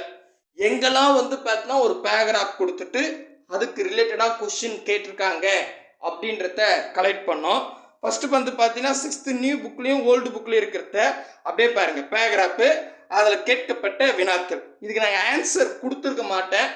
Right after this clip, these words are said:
இதை நான் வெப்சைட்ல அப்டேட் பண்ண போறேன். நீங்க Telegram குரூப்ல ஜாயின் பண்ணிட்டா உங்களுக்கு நான் சொல்றேன். சரிங்களா?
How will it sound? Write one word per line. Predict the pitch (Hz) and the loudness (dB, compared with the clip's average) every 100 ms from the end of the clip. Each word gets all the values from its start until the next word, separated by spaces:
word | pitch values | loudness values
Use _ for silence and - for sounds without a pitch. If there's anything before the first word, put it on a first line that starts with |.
| - - _ | -10 -20 _
இதை | 165 | -4
நான் | 190 185 | -2 0
வெப்சைட்ல | 190 - 285 277 247 208 | -2 -2 2 2 4 0
அப்டேட் | - - 226 | 0 2 2
பண்ண | 214 196 190 | 0 -6 -4
போறேன். | 196 196 294 294 - _ _ _ _ _ _ | -2 0 0 -2 -14 _ _ _ _ _ _
நீங்க | 175 190 185 | -6 -2 0
Telegram | 185 214 277 262 | 2 2 4 2
குரூப்ல | 226 214 214 | 2 -4 -4
ஜாயின் | 202 190 208 233 | -4 0 0 0
பண்ணிட்டா | 208 196 262 | -4 -4 -2
உங்களுக்கு | 240 196 | -2 -4
நான் | 156 139 | -4 -6
சொல்றேன். | 160 160 139 - - _ _ - | -4 -4 -6 -10 -20 _ _ -8
சரிங்களா? | 208 254 262 | 0 4 4